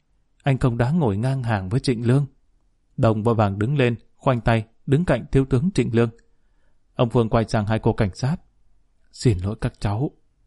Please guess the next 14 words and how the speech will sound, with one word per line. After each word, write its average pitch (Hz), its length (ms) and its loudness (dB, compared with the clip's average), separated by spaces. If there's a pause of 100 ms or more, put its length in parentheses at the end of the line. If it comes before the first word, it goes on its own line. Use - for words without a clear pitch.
(380)
ông 117 320 -2
có 151 180 -4
chuyện 117 240 -4
riêng, 127 260 2 (440)
cần 120 240 0
trao 151 180 0
đổi 110 260 0
trong 131 180 0
nhà." 98 260 2 (1040)
Hai 170 200 2
cô 175 120 -2
gái 156 180 2
hiểu 147 200 2
ý, 160 400 -2